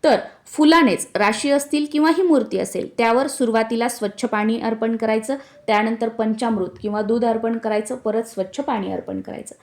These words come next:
हळद कुंकू अर्पण करून घ्यायचं, वस्त्रमाळ अर्पण करायची, गजरा,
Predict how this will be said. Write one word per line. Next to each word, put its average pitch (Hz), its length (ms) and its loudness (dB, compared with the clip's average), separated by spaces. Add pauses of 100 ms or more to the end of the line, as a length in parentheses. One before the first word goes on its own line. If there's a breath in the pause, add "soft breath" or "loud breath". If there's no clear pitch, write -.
(340 soft breath)
हळद 262 200 4 (120)
कुंकू 269 240 0
अर्पण 247 360 0
करून 247 320 0
घ्यायचं, 240 320 -2
वस्त्रमाळ 226 560 -2
अर्पण 226 400 -4
करायची, 220 420 -2
गजरा, 196 560 2